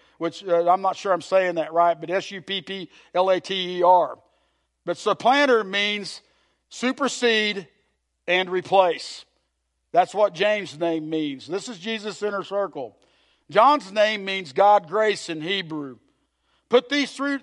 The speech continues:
three names together, it means the stone, the law,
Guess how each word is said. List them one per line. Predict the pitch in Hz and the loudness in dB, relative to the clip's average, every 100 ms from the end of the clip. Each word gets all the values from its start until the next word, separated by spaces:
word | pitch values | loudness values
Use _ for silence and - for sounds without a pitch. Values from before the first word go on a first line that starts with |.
| _ | _
three | 226 269 | -6 -4
names | 262 247 247 - | 0 0 -2 -4
together, | 196 185 247 214 202 | -2 2 2 2 0
it | 190 | -2
means | 214 214 196 143 | -4 -4 -6 -8
the | 180 | -10
stone, | - 247 269 220 196 208 _ _ - | -2 2 4 4 2 -4 _ _ -2
the | 170 | 2
law, | 175 285 233 170 180 185 | 6 6 8 6 2 0